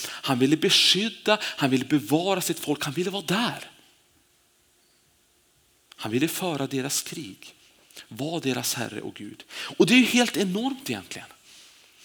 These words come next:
Det är en nåd. Vad hade israeliterna gjort för att förtjäna det här?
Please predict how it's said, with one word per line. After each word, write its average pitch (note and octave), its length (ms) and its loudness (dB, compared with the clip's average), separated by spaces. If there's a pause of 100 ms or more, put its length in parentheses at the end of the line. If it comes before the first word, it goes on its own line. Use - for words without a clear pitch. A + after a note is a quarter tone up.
(120)
Det E3 120 6
är G3 40 6
en F#3 140 2
nåd. G#3+ 420 0 (4000)
Vad A#3+ 240 8
hade B3+ 200 6
israeliterna A#3+ 680 8
gjort G#3+ 320 2
för F#3+ 120 2
att F3+ 140 4
förtjäna F#3+ 460 6
det A#2 80 4
här? F#2+ 220 -2